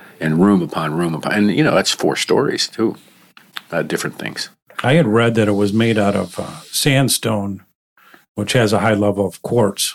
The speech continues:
Speaker 2: which we've talked about in previous episodes, which really can record emotional and traumatic events.
Speaker 1: Oh, yeah, it's like a, a paranormal
Speaker 2: Conduit.
Speaker 1: antenna out there.
Speaker 2: Yeah.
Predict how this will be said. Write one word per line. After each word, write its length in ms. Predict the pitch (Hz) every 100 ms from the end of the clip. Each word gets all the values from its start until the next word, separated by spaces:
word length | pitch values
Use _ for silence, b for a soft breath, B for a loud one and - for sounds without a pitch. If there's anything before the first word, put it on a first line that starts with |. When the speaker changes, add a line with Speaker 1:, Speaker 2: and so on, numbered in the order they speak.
| -
Speaker 2:
which 180 | - -
we've 180 | 104 -
talked 260 | 90 -
about 280 | 95 98 95
in 60 | 101
previous 460 | 104 98 92 -
episodes, 600 | 98 107 104 104 98 -
which 320 | 104 - - -
really 260 | 123 113 101
can 200 | - 104
record 640 | 95 - 123 113 107 95 B B B B B -
emotional 580 | 110 110 101 120 101 92
and 100 | 87
traumatic 540 | 120 104 104 95 -
events. 440 | - 101 98 -
Speaker 1:
Oh, 180 | 160 -
yeah, 160 | 87 87
it's 160 | -
like 200 | - 67 65
a, 260 | 62 60 - - - -
a 180 | 64 - -
paranormal 680 | - 82 71 73 73 67 64
Speaker 2:
Conduit. 320 | 101 95 104
Speaker 1:
antenna 320 | 101 65 - -
out 220 | - -
there. 240 | - - -
Speaker 2:
Yeah. 380 | 113 98 98